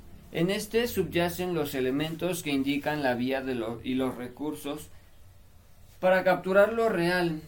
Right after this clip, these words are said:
para acercarse y conectarse con el objeto de estudio.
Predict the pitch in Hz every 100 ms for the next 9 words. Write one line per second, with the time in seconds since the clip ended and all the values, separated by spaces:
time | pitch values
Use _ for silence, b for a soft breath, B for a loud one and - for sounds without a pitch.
0 | - - 151 147 147 143 - 165 165 165
1 | 185 180 151 135 131 131 160 156 156 160
2 | 139 127 123 123 - 120 127 120 123 -
3 | 190 180 131